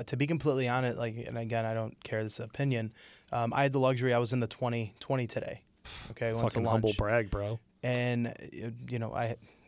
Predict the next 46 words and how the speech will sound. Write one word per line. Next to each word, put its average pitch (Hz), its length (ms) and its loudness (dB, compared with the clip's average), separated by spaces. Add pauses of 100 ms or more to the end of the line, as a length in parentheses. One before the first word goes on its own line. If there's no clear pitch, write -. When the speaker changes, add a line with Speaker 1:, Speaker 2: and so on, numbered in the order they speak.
(180)
Speaker 1:
yes. - 360 -14 (680)
Um, 110 400 0 (560)
one 123 180 2
of 120 60 2
the 120 80 0
guys 120 320 2
here, 120 460 2
the 110 400 -2
general 117 260 0
manager, 117 320 0
has 113 140 0
a 110 60 -4
fifteen 123 520 -2 (140)
Denali. 123 380 4
Speaker 2:
Yeah. 160 40 -8 (560)
Speaker 1:
And 113 160 -2
then, 117 280 0
uh, 113 240 2
one 120 180 0
of 113 60 -2
the 117 80 -2
guys 120 240 2
that 117 120 0
works 117 220 -2
up 127 140 0
in 123 80 -2
the 113 100 0
office, 123 560 0
uh, 113 260 2
bought 117 300 2
our 113 240 2
old 113 360 -2
seventeen 123 520 0
Denali. 135 400 -4 (840)
The 127 100 0
seventeen 143 480 2
Denali, 120 360 0
in 110 60 -4
my 113 140 0
opinion, 113 360 0
is 110 140 -2
more 113 140 2
impressive 104 400 -4
than 65 140 -8
the 65 60 -8
twenty - 380 -12